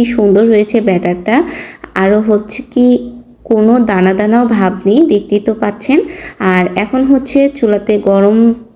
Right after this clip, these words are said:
তেল বসিয়ে দিয়েছি। আর তেলটা গরম হয়ে গেলে তারপর চামচের সাহায্যে অল্প অল্প করে ব্যাটারটা তেলের মধ্যে দিয়ে দিলাম। আর তেলের মধ্যে দেওয়ার সাথে সাথেই এভাবে চামচ দিয়ে একটু নাড়িয়ে দিলে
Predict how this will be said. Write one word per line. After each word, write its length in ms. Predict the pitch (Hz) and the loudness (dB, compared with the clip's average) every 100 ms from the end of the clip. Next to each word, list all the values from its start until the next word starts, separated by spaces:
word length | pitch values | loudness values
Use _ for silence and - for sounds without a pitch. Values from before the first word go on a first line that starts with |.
| _ | _
তেল 180 | - 240 233 | 0 2 4
বসিয়ে 380 | 240 247 262 254 | 2 0 0 2
দিয়েছি। 460 | 247 247 247 277 302 - - - - - | 2 2 0 0 0 0 -10 -20 -20 -6
আর 180 | 202 196 196 | -2 -2 0
তেলটা 320 | 226 220 254 | 0 0 -2
গরম 360 | 247 196 202 214 | 0 2 2 2
হয়ে 240 | 240 247 254 | 4 2 2
গেলে 300 | 262 226 196 302 - - - | 2 2 2 0 -6 -18 -8
তারপর 300 | 233 202 202 214 | -4 -2 0 -2
চামচের 480 | 226 208 208 233 240 | 0 0 2 0 0
সাহায্যে 340 | 233 220 233 | 2 2 0
অল্প 280 | 262 208 196 208 | -2 -2 -2 0
অল্প 180 | 208 214 | 0 0
করে 220 | 214 240 | 0 2
ব্যাটারটা 1120 | 247 196 190 254 403 - - - _ _ 254 330 - - | 2 0 0 -2 -2 -8 -20 -20 _ _ -2 -2 -4 -2
তেলের 320 | 226 202 208 | 0 2 2
মধ্যে 280 | 208 208 240 | 2 2 0
দিয়ে 220 | 226 226 | 2 2
দিলাম। 320 | 226 226 269 571 - - _ _ _ _ _ _ _ _ _ - | 2 2 2 0 -6 -18 _ _ _ _ _ _ _ _ _ -6
আর 160 | 196 196 | -4 -2
তেলের 300 | 220 220 233 | 0 2 4
মধ্যে 280 | 233 226 262 | 2 2 0
দেওয়ার 400 | 220 202 190 196 196 | 0 0 2 0 0
সাথে 280 | 226 220 262 | -4 -2 -2
সাথেই 460 | 254 269 269 - 285 285 | 0 -2 -2 0 2 4
এভাবে 300 | 208 208 220 | 2 0 0
চামচ 400 | 220 202 202 202 | 0 2 2 2
দিয়ে 160 | 233 233 | 0 0
একটু 160 | 233 240 | 2 2
নাড়িয়ে 420 | 214 196 202 226 | 2 2 2 2
দিলে 280 | 247 226 | 2 2